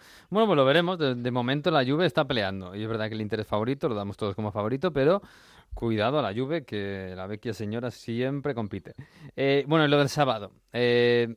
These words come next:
lo, primero lo bonito y luego lo feo. Eh, lo bonito, entre comillas, para algunos, para otros no.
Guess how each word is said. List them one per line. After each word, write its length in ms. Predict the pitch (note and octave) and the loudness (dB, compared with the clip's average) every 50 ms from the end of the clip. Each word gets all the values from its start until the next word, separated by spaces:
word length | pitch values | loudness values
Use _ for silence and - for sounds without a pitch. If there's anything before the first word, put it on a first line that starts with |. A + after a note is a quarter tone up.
| _ _ - | _ _ -12
lo, 400 | A#2 A#2+ A#2+ A#2+ B2 B2 B2 A#2 | -8 -4 0 0 2 2 2 0
primero 240 | B2+ C#3+ D#3+ E3+ D#3+ | 0 0 0 2 2
lo 80 | D#3 | 2
bonito 280 | D3+ D#3 F3 E3 F3+ E3+ | 2 2 2 2 2 2
y 20 | |
luego 160 | C#3+ C3 C3 | 4 4 4
lo 80 | A#2+ G#2+ | 2 2
feo. 340 | - - G2 F2+ F2+ - - - | 0 -4 -6 -6 -8 -14 -12 -8
Eh, 320 | G#2+ A2 A2 A2+ A2 A2 A2+ A#2 | -6 -4 -2 -2 -2 -2 0 2
lo 100 | B2 A#2+ | 2 2
bonito, 320 | C3 C3+ D3 C3+ - G#2 | 2 2 0 0 -2 -4
entre 160 | G2 F#2 G#2+ | -4 -4 -4
comillas, 540 | G#2 A2 A#2+ A#2 G2 F#2+ - - - _ _ _ | -4 -4 -4 -6 -8 -10 -16 -18 -20 _ _ _
para 140 | - F#2+ F#2 | -10 -10 -8
algunos, 320 | F#2+ G2+ A2 G2+ F#2 F2+ | -8 -8 -8 -8 -8 -10
para 140 | - G2 F#2 | -10 -10 -8
otros 160 | F2 G2 G2 | -8 -8 -8
no. 180 | G2+ F#2 - | -10 -12 -14